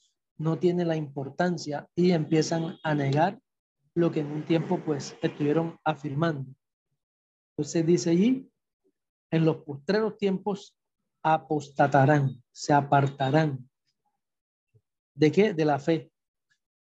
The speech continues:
Y es lo que veíamos que Pablo describía en capítulo tres, versículo dieciséis de Timoteo, donde dice, "Grande es el misterio de la piedad. Dios fue manifestado en carne,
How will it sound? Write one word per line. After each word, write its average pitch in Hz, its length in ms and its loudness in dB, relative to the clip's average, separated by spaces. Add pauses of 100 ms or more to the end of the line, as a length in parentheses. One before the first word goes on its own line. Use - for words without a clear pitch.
(160)
Y 151 80 -2
es 156 60 4
lo 185 120 4
que 190 300 -2 (420)
veíamos 180 360 2
que 160 120 -6
Pablo 170 400 0
describía 180 760 -2 (1000)
en 160 440 -6 (280)
capítulo 180 560 0
tres, 180 260 0
versículo 165 420 -4
dieciséis 160 600 0 (580)
de 156 160 2
Timoteo, 147 680 -6 (500)
donde 147 240 -6
dice, 170 320 0
"Grande 160 380 -2
es 208 40 0
el 190 100 -4
misterio 190 540 -4
de 151 60 -2
la 139 160 -4
piedad. 135 320 -8 (960)
Dios 165 260 0
fue 190 160 4
manifestado 160 720 0
en 151 220 -2
carne, 170 440 -2